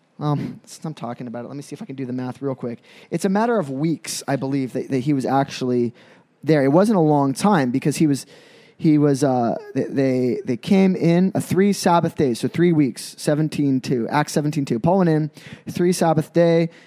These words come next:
Um, he, he's from the scriptures, teaching, doing this church planting movement, but then, um, kind of, uh, persecution, riot kind of breaks out,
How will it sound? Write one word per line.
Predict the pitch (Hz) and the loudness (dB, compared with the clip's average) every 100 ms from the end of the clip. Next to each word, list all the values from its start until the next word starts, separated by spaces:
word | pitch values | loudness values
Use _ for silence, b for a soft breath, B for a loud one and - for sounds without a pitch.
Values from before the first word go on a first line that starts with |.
| B - | B -4
Um, | 127 127 123 | 0 2 2
he, | 139 127 | 0 0
he's | 135 123 | -2 0
from | 165 156 | 0 0
the | |
scriptures, | - 165 156 160 147 | 2 0 0 -2 -2
teaching, | - 160 156 160 151 151 - _ 139 | -2 -4 0 0 0 -2 -10 _ -2
doing | 147 151 | 2 2
this | 131 | 0
church | - 156 - | 0 0 2
planting | 147 147 139 | 0 2 4
movement, | 170 147 131 B B B | 4 4 0 B B B
but | 147 | 2
then, | 175 175 165 - - | 4 4 0 -6 0
um, | 143 135 127 107 _ _ - | 2 2 0 -8 _ _ -6
kind | - 160 | 2 2
of, | 139 - b b _ - _ - _ - | 2 -6 b b _ -20 _ -20 _ -2
uh, | 135 117 117 - | 0 0 -2 0
persecution, | 185 175 165 185 170 175 | 2 2 0 2 2 4
riot | 151 165 170 170 | 4 6 4 2
kind | 185 165 | 2 2
of | |
breaks | 175 170 175 | 2 2 2
out, | 165 160 | 2 2